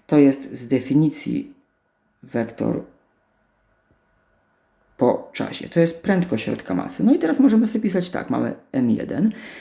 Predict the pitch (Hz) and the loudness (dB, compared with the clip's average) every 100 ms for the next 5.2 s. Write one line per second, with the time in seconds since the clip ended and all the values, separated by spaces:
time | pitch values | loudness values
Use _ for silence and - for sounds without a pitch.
0 | - - - 196 170 139 160 151 139 139 | -8 -2 2 4 4 4 4 4 2 0
1 | 135 127 135 - - - - - - - | -2 -4 -8 -8 -10 -10 -8 -8 -10 -6
2 | - 277 - - _ _ - 131 135 123 | -2 -2 -2 -18 _ _ -2 2 4 2
3 | 117 - - _ _ _ _ 143 135 120 | -2 -10 -18 _ _ _ _ 4 4 4
4 | 113 120 117 - - - - - - 107 | 0 0 -2 -6 -20 -18 -16 -14 -12 -6
5 | 135 | -4